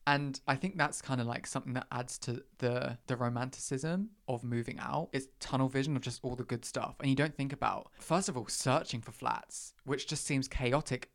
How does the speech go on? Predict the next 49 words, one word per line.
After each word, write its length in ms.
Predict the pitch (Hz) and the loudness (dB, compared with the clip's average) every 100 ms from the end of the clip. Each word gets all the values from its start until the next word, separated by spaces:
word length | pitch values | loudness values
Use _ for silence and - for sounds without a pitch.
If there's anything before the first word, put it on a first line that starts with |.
| - | 0
in 140 | 135 | 4
and 120 | 131 | 6
of 120 | 117 - | 4 2
itself. 520 | - - 123 85 - | -2 0 0 -2 0
That 160 | 151 170 | 2 2
is 180 | 147 - - | 2 -2 -10
chaos. 680 | - 123 113 92 - - - | 0 2 2 -2 -10 -8 -2
Also, 600 | 151 156 135 117 120 120 - - - - | 0 2 2 2 0 -6 -12 -20 -20 -2
getting 320 | 143 143 120 | 2 4 2
there, 340 | 117 117 127 127 - - | -4 -8 -10 -14 -10 -4
the 80 | |
Wi-Fi 460 | 131 127 131 - 123 | 0 4 4 2 -4
situation, 760 | - - - 117 120 - - - - | -4 -10 -8 -8 -6 -8 -10 -12 -8
how 180 | 131 | -4
are 40 | 135 | -2
you 100 | 135 | 0
paying 220 | 127 127 | 0 -2
for 120 | 123 | -4
that? 260 | 135 127 - | -2 -2 -4
The 60 | |
bills, 500 | 131 139 123 104 - - | -4 0 0 -2 -14 -10
the 100 | 156 | -6
council 380 | 135 131 131 | -4 -6 -8
tax, 380 | 123 - - - | -8 -8 -8 -2
like, 180 | 143 139 - - - | 0 0 -10 -20 -10
all 180 | 151 170 | -2 0
of 120 | 214 | 0
it 80 | 226 | 0
adds 300 | 127 123 - | 0 0 0
up. 320 | 120 143 - - | 0 0 -2 -4
But 100 | - | -4
all 220 | 156 165 | -2 2
I 140 | 151 143 | 4 4
see 500 | - 143 139 180 190 - - - | 0 -4 -2 -4 -8 -14 -12 -4
is 120 | 135 | -2
just, 240 | 151 139 | -2 -4
like, 240 | 147 131 135 | 0 0 0
you 100 | 196 | 0
know, 300 | 160 123 131 135 - - - - | 2 2 0 -6 -16 -20 -20 -6
a 60 | 196 | -6
cute 240 | - 214 | -4 -4
little 140 | 214 240 | -4 -4
flat 400 | - 185 180 185 | -2 0 0 0
and 100 | 160 | -2
how 200 | 156 165 | -2 -2
I 40 | |
will 120 | 202 | -2
decorate 580 | 202 165 - 165 160 175 | -4 -6 -4 -2 -2 -4
it. 360 | 160 165 165 | -4 -4 -6